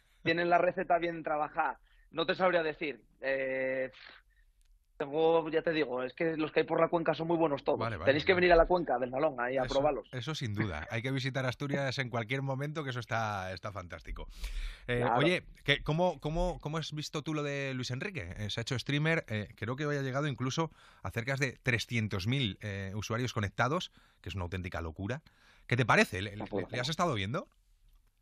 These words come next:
Speaker 2: Pues mira, precisamente acabó el Sporting hoy, que empatamos a dos,
Speaker 1: Sí.
Speaker 2: y hubo un poco que solapó ya a Luis Enrique con el final del partido. Entonces, según acabó el partido, ya pusimos aquí a Lucho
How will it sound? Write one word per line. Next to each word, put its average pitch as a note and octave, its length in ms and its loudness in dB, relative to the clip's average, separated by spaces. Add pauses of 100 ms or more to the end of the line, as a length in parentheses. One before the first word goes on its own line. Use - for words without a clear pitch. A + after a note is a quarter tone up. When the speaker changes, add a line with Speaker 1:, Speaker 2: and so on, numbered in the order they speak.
(400)
Speaker 2:
Pues D3+ 160 6
mira, G3+ 180 8
precisamente E3+ 560 -2
acabó C#3+ 260 0
el D#3 60 2
Sporting F#3 460 -2
hoy, G#3+ 280 0 (300)
que C3+ 60 -6
empatamos C3 400 -8
a C#3+ 80 -2
dos, F#3 280 -6 (100)
Speaker 1:
Sí. D3+ 120 -2
Speaker 2:
y C#3 540 0 (600)
hubo F3+ 200 0
un F#3+ 100 0
poco G3+ 240 4
que G#3 80 -4
solapó E3+ 460 0
ya E3+ 140 0
a - 20 -2
Luis C#3+ 200 -6
Enrique C#3+ 320 -8
con E3 140 -6
el C#3+ 60 -10
final C#3+ 200 -4
del D3+ 140 0
partido. C#3 340 -2
Entonces, C3 320 -6
según C3 220 0
acabó C#3+ 180 4
el C#3+ 60 4
partido, D3 380 4
ya B2+ 80 4
pusimos C#3 380 -6
aquí C#3 180 0
a C#3 80 8
Lucho C3+ 640 6